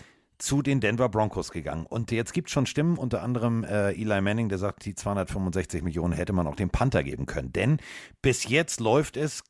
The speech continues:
ganz und gar nicht rund für die Denver Broncos. Und die spielen halt gegen die Raiders. Die stehen null drei. Und das ist unser zweites, äh, Fernsehspiel, wo man auch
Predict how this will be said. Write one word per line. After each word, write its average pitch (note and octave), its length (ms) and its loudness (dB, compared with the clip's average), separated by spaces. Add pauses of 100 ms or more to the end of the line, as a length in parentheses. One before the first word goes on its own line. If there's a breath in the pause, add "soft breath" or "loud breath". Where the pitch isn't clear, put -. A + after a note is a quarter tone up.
(120)
ganz D#3 540 2
und D3 320 0
gar A2+ 220 2
nicht F2+ 240 0
rund F2 420 -4
für - 240 -4
die D#2 100 -4
Denver C#2+ 320 -4
Broncos. D#2 480 -2 (360 loud breath)
Und B2+ 200 0
die D#3+ 220 2
spielen D3+ 380 2
halt C#3+ 320 -2
gegen A#2+ 320 2
die B2 140 0
Raiders. A#2+ 460 2
Die G2 120 -4
stehen A#2 400 -2
null B2 160 6
drei. B2+ 360 0
Und G#2+ 180 -6
das C#3 260 2
ist - 280 -6
unser C#3 380 0
zweites, A#2 560 0
äh, A2 140 -6
Fernsehspiel, F#2+ 960 -2 (480 soft breath)
wo A#2+ 140 2
man D3 180 4
auch - 300 0